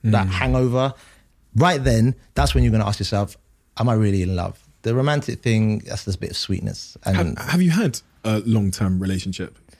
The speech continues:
Speaker 1: <sighs> See, it would sound so short for so many people. For me, it felt long. Two and a half years was
Speaker 2: Mm.
Speaker 1: probably my longest relationship.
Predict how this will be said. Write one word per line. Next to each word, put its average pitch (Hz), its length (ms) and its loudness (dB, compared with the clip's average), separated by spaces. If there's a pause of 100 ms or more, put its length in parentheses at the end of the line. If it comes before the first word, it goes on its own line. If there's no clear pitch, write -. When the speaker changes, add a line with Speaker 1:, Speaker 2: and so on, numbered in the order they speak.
(760)
Speaker 1:
<sighs> - 200 -8 (1200)
See, 104 320 2
it 120 80 0
would 110 100 2
sound 113 440 0
so - 360 -4
short 104 260 -2
for 90 200 -4
so - 200 -4
many 92 140 0
people. 92 200 0
For 104 140 2
me, 127 200 4
it 98 100 -6
felt 87 340 -6
long. 85 400 -4
Two 101 480 0
and 92 80 2
a 87 40 0
half 95 260 -2
years 95 320 0
was 113 100 0
Speaker 2:
Mm. 85 40 -2
Speaker 1:
probably 87 180 -2
my 90 100 -2
longest 92 640 -2 (540)
relationship. 98 560 0